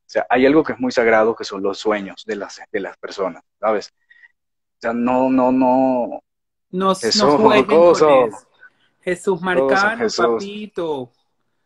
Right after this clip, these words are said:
Speaker 2: Feliz
Speaker 1: Bueno,
Speaker 2: noche, Jesús
Speaker 1: este, Johnny,
Speaker 2: Marcano. Te manda salud. Ah, le manda saludos
Speaker 1: este
Speaker 2: a Oscar y yo te saludo, pero tú no me saludas a mí. Está bien, Jesús
Speaker 1: <laughs>
Speaker 2: Marcano, está bien. Este,
Speaker 1: Mira,
Speaker 2: saludos a Rami
Speaker 1: cosa.
Speaker 2: también, un paisano del paraíso que dice que también te conoce.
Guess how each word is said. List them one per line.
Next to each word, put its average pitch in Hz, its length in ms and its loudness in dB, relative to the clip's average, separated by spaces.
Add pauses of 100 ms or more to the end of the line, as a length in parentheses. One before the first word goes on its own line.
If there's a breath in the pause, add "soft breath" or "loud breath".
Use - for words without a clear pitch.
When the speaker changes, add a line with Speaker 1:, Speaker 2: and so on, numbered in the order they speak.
(640)
Speaker 2:
Feliz 185 340 -8
Speaker 1:
Bueno, 202 140 -6
Speaker 2:
noche, 202 200 -10
Jesús - 280 -2
Speaker 1:
este, 110 140 0
Johnny, 127 240 4
Speaker 2:
Marcano. 127 260 -6
Te 147 80 -4
manda 147 280 -6
salud. 156 380 -6 (180 loud breath)
Ah, 190 80 -4
le 196 120 0
manda 170 240 -2
saludos 220 340 0
Speaker 1:
este 208 120 4
Speaker 2:
a 196 100 4
Oscar 240 320 -8
y 185 100 -14
yo 165 140 -8
te 190 100 -12
saludo, 190 360 -8
pero 180 180 -10
tú 147 100 -12
no 143 80 -14
me 165 100 -12
saludas 147 400 -8
a 139 60 -16
mí. 123 160 -18 (240)
Está 175 260 -4
bien, 254 140 4
Jesús 165 320 0
Speaker 1:
<laughs> 147 160 0
Speaker 2:
Marcano, 135 480 -4
está 143 240 -6
bien. 143 340 -6 (400 loud breath)
Este, 147 680 -2
Speaker 1:
Mira, 139 120 -2
Speaker 2:
saludos 170 400 -4
a 208 60 0
Rami 180 400 0
Speaker 1:
cosa. - 260 -4
Speaker 2:
también, 151 200 -10
un 143 100 -14
paisano 160 640 -6
del 165 140 -10
paraíso 139 460 -8
que 151 100 -14
dice 127 180 -16
que 160 100 -18
también 135 280 -16
te 151 100 -20
conoce. 156 480 -12